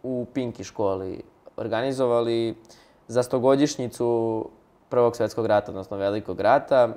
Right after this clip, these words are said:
Tako se i zvala predstava o stogodišnjici u kojoj smo mi, eto, i tu malo podsjetili ljude koji su došli da gledaju na sve što se dešavalo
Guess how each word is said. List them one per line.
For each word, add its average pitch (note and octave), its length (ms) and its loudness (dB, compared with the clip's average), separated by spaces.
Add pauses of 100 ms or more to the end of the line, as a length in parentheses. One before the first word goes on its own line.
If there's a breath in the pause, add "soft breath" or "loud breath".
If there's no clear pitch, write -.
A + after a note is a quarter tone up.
(720 soft breath)
Tako A2+ 240 0
se - 100 -10
i G#2+ 40 -4
zvala E2+ 280 -8
predstava D#2 680 -10
o G2 200 -12
stogodišnjici B2+ 880 -4
u B2 100 -2
kojoj A2+ 560 0
smo A#2+ 260 -6
mi, A#2 420 -4 (600)
eto, A#2 320 2
i A2 80 0
tu C3 200 0
malo G#2 260 0
podsjetili G2 760 -4 (560)
ljude G#2+ 260 -2
koji G#2 140 -8
su A2+ 120 -6
došli A2 240 -2
da G#2 60 0
gledaju G2+ 380 0
na F#2+ 120 -10
sve F#2+ 360 -6
što F2+ 200 -12
se F#2+ 120 -10
dešavalo F2+ 840 -8